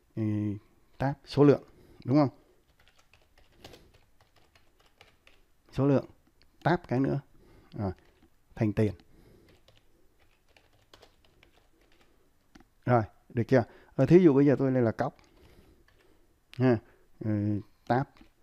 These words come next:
ừ, thí dụ giá năm trăm. Rồi, tab, đơn vị kg. Rồi, số lượng là thí dụ như là hai, hai ký. Rồi, cốc, thí dụ phần sau, ổi. Rồi, ha, tab, thí dụ bốn trăm.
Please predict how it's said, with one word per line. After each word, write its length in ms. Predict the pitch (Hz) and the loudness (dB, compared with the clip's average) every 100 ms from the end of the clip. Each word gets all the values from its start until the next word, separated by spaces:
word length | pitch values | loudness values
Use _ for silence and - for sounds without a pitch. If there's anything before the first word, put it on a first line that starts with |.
| _ - | _ -10
ừ, 280 | 107 104 101 | -6 -6 -2
thí 120 | 143 | -2
dụ 120 | 135 | 0
giá 280 | 110 117 139 | -2 -2 0
năm 180 | 143 123 | -2 -2
trăm. 140 | 120 113 _ _ _ _ _ _ _ _ _ _ _ | -4 -8 _ _ _ _ _ _ _ _ _ _ _
Rồi, 160 | 117 190 - _ - | -6 -6 -10 _ -6
tab, 200 | 123 135 - _ - | -4 -4 -8 _ -8
đơn 180 | 123 127 | -2 0
vị 240 | 120 - - - | 0 -4 -8 -6
kg. 200 | 127 117 117 - _ _ _ _ _ _ _ | -2 -2 -4 -8 _ _ _ _ _ _ _
Rồi, 160 | 120 110 - _ - | -6 -6 -6 _ -4
số 180 | 139 160 | 2 4
lượng 220 | 143 - - _ _ _ | 4 0 -14 _ _ _
là 240 | 120 113 104 | -6 -4 -2
thí 180 | 131 147 | -2 -2
dụ 120 | 120 | -2
như 180 | 117 120 | -4 -2
là 160 | 110 | -2
hai, 280 | 101 117 113 | -2 0 -2
hai 360 | 113 104 117 110 | -4 -4 -4 -2
ký. 180 | 120 - _ _ _ _ | -4 -6 _ _ _ _
Rồi, 120 | 104 95 _ _ _ - | -10 -10 _ _ _ -10
cốc, 200 | 139 - _ | -10 -10 _
thí 100 | 160 | 4
dụ 160 | 160 131 _ - | 4 2 _ -8
phần 140 | 113 | -6
sau, 240 | 117 117 113 | -4 -6 -6
ổi. 240 | 95 92 - _ _ _ _ - | -10 -10 -12 _ _ _ _ -10
Rồi, 180 | 110 - _ _ _ _ _ - | -8 -8 _ _ _ _ _ -4
ha, 200 | 123 110 _ _ _ | -2 -2 _ _ _
tab, 200 | 113 127 - - | -4 -4 -6 -6
thí 140 | 147 | -2
dụ 380 | 151 117 113 110 | -2 -4 -6 -6
bốn 200 | 107 131 | -4 -4
trăm. 140 | 131 | -4